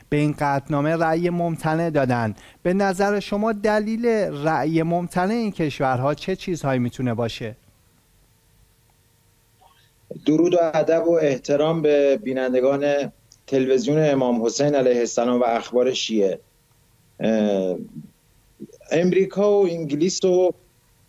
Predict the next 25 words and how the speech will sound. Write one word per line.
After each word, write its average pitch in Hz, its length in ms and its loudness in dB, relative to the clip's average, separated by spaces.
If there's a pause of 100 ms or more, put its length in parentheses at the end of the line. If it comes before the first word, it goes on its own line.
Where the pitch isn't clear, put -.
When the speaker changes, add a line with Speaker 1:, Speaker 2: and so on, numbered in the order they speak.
(460)
Speaker 2:
اه، 98 420 0
روسیه 139 600 2
به 151 100 0
عنوان 139 380 -2
قدرت‌های 127 640 2
جهانی 123 720 0 (400)
تمام 175 560 2
جوانب 139 760 0
امر 160 260 -4
رو 165 100 2
در 143 160 2
نظر 131 360 -2
می‌گیرن 113 400 -4
برای 117 220 2
اینکه 120 300 0
رأی 131 320 2
مثبت 127 560 -2
بدن 123 320 0
یا 123 120 4
رأی 120 460 2
ممتنع 110 500 0
یا 120 80 2
رأی 117 320 2
منفی 117 420 0
بدن. 92 360 0